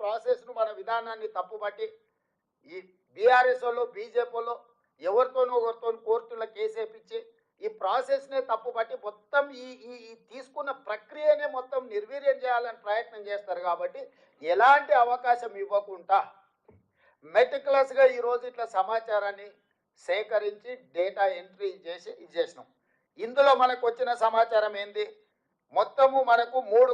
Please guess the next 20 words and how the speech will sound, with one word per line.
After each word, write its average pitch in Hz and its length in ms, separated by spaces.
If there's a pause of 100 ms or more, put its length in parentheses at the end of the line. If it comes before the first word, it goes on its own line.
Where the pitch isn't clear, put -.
కోట్ల 233 280 (260)
ఎనభై 220 320
నాలుగు 220 320
లక్ష, - 200 (280)
మూడు 247 180 (100)
కోట్ల 214 260 (260)
యాభై 214 320
నాలుగు 196 320
లక్షల 185 320 (720)
డెబ్బై 208 320 (120)
ఏడు 226 180
వేల 214 160 (720)
ఐదు 226 320
వందల 233 220 (140)
యాభై 214 220
నాలుగు 202 340
మంది 190 180 (280)
ఇందులో 196 240 (140)
సమాచారంలో 170 580 (120)
పాల్గొన్నారు. 143 500